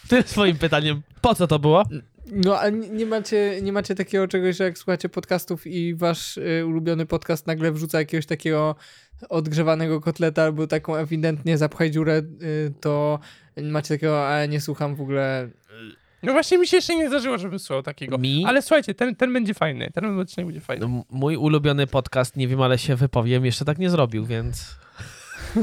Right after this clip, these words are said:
Speaker 3: Ja się w ogóle dziwię, czemu mniej osób tak nie robi.
Speaker 1: Dokładnie.
Speaker 3: Bo to jest jakby
Speaker 1: Nie tak dawno była taka sytuacja, że prawie nie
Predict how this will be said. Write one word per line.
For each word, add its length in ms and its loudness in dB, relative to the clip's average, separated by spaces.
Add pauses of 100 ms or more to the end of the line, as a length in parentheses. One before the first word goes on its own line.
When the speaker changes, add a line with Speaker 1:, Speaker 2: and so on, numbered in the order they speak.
(140)
Speaker 3:
Ja 140 4
się 140 -6
w 40 -4
ogóle 220 0
dziwię, 240 -2
czemu 220 -2
mniej 300 2
osób 180 -4
tak 180 -2
nie 100 -6
robi. 240 -8 (340)
Speaker 1:
Dokładnie. 540 -4
Speaker 3:
Bo 140 2
to 100 -2
jest 200 0
jakby 260 -2 (1400)
Speaker 1:
Nie 100 2
tak 200 4
dawno 680 4
była 340 4
taka 240 0
sytuacja, 680 0
że 180 0 (200)
prawie 640 4
nie 320 4